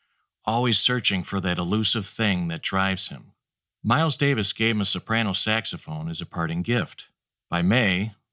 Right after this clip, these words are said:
Coltrane had Elvin Jones on drums and McCoy Tyner on piano in his quartet. In October, they recorded three albums worth of material over the course of three days: My Favorite Things, Coltrane Sound,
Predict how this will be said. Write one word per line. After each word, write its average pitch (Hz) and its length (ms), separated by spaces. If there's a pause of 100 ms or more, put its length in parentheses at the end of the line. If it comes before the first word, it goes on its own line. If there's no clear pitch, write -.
(140)
Coltrane 107 440
had 98 180
Elvin 104 300
Jones 107 340
on 117 140
drums 92 600
and 85 140
McCoy 101 320
Tyner 101 400
on 107 80
piano 80 540 (340)
in - 80
his 82 140
quartet. 82 480 (600)
In - 80
October, 87 680 (240)
they 98 160
recorded 98 480
three 131 320
albums 95 400
worth 95 160
of 98 60
material 90 640 (380)
over 95 120
the 92 80
course 98 340
of 82 100
three 104 300
days: 92 560 (420)
My 90 160
Favorite 117 300
Things, 95 600 (360)
Coltrane 104 480
Sound, 82 520